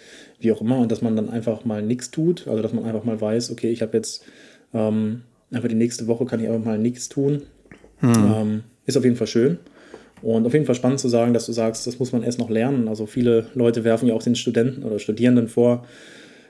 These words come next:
Speaker 1: ich sag mal, dass die jetzt nicht prädestiniert sind dafür, hart zu arbeiten oder so. Dass
Speaker 2: Das
Speaker 1: man
Speaker 2: sind
Speaker 1: immer
Speaker 2: aber,
Speaker 1: sagt,
Speaker 2: glaub
Speaker 1: ja,
Speaker 2: ich,
Speaker 1: das
Speaker 2: eher Leute, die so geisteswissenschaftliche Studiengänge besuchen. Also von Medizinern,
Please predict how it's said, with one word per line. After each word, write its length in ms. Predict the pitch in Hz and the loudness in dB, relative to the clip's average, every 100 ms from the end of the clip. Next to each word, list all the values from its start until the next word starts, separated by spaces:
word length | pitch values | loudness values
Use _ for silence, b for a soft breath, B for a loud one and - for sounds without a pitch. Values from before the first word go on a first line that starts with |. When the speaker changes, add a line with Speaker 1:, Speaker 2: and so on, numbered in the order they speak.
| _ | _
Speaker 1:
ich 300 | 123 117 127 | -2 0 0
sag 120 | 123 | 2
mal, 80 | 123 | 2
dass 140 | 120 | 2
die 60 | 123 | 2
jetzt 180 | 117 - | 2 2
nicht 340 | 123 - - B B B B B B B _ - - | 0 -2 -14 B B B B B B B _ -18 -2
prädestiniert 600 | 135 127 - 117 127 123 | 2 4 4 4 4 2
sind 160 | 110 | -2
dafür, 360 | 101 107 - 107 | -2 -4 -2 -2
hart 180 | 107 107 | -2 -2
zu 140 | 120 | -2
arbeiten 380 | 117 110 101 110 | -2 -2 -4 -6
oder 180 | 107 101 | -6 -2
so. 260 | 113 151 B B B B - | 0 0 B B B B -8
Dass 80 | - | 0
Speaker 2:
Das 60 | 110 | 2
Speaker 1:
man 40 | |
Speaker 2:
sind 140 | 110 | 4
Speaker 1:
immer 40 | 123 | 4
Speaker 2:
aber, 60 | 120 | 4
Speaker 1:
sagt, 80 | 110 | 4
Speaker 2:
glaub 160 | 127 | 4
Speaker 1:
ja, 40 | 117 | 2
Speaker 2:
ich, 40 | |
Speaker 1:
das 80 | - | 2
Speaker 2:
eher 420 | 135 123 117 117 - B - | 2 2 2 -2 -6 B -2
Leute, 280 | 110 110 120 | 0 0 0
die 100 | 113 | 0
so 140 | 110 | 0
geisteswissenschaftliche 1600 | 101 110 117 131 - 98 - 104 113 - 117 101 - 104 101 98 - | 0 -2 -2 -4 -4 -4 -2 -2 -4 -4 -6 -6 -4 -4 -4 -6 -10
Studiengänge 520 | - - 95 98 104 | -6 -2 -2 0 -2
besuchen. 480 | 101 104 107 104 135 | -2 0 0 0 0
Also 220 | 113 110 | 2 0
von 320 | 101 - 110 107 B B B - | 2 0 0 -2 B B B -2
Medizinern, 1040 | 110 101 101 - 120 131 151 147 156 151 | 2 4 2 0 0 4 6 6 4 2